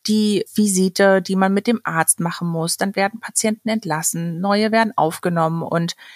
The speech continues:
ja, da kommt natürlich einiges zusammen.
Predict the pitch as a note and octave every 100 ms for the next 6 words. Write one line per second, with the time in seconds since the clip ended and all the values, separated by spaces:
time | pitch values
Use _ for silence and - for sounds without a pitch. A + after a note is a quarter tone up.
0 | - - A3 A3 D#3+ - _ E3+ E3+ E3
1 | D#3+ - - F#3+ - F3+ - F3+ - E3+
2 | F3+ F3+ - G3 F#3 F#3 D#3